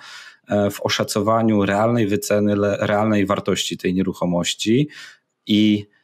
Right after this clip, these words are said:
sam proces odzyskiwania należności na przykładzie Ganta, który, e, tak naprawdę upadł już, no, dobre kilka lat temu, e, w dalszym ciągu ludzie nie doczekali się, em,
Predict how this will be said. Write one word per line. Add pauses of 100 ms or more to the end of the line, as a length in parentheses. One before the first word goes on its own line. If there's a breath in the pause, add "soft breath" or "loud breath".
sam
proces
odzyskiwania
należności
na
przykładzie
Ganta,
który,
e,
tak
naprawdę
upadł
już, (100)
no,
dobre
kilka
lat
temu, (460 loud breath)
e,
w
dalszym
ciągu
ludzie
nie
doczekali
się, (340)
em,